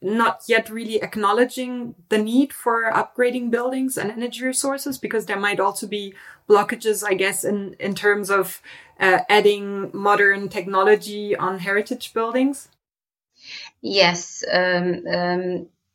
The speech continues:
Speaker 2: I think that the main problem or challenge with historic buildings is that the procedures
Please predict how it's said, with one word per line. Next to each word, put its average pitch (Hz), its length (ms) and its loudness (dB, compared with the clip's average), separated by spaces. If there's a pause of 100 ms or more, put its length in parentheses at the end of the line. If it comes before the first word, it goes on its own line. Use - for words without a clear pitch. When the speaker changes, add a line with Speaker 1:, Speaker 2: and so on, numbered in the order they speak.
(140)
Speaker 2:
I 196 140 4
think 302 340 0
that 240 400 0
the 208 120 2
main 226 640 -2 (180)
problem 165 640 4
or 175 220 2
challenge 175 600 2
with 165 240 -2
historic 175 600 0
buildings 220 840 -2
is 185 380 -4
that 170 380 0
the 170 100 -6
procedures 196 920 -4